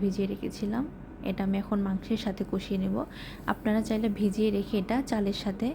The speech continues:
ভেজে নিতে পারেন। আমি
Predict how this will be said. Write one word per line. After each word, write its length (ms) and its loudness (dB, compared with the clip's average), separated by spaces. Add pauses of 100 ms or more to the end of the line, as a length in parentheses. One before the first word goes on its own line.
(680)
ভেজে 300 4
নিতে 240 -2
পারেন। 220 -2 (2750)
আমি 120 4